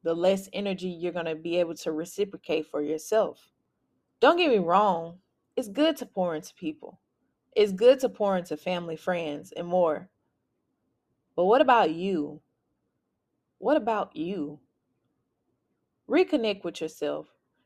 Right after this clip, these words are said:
Take that time. If you, if you feel at any moment what I talked about earlier in the episode of just feeling, like, really disconnected in your relationship,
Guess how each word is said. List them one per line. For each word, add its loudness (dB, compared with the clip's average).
Take 0
that 2
time. -4
If -2
you, -6
if -6
you -6
feel 4
at 0
any -4
moment -4
what 4
I 6
talked 0
about 0
earlier 0
in -4
the -8
episode -4
of -12
just -6
feeling, -2
like, 2
really 4
disconnected -2
in -6
your -2
relationship, -2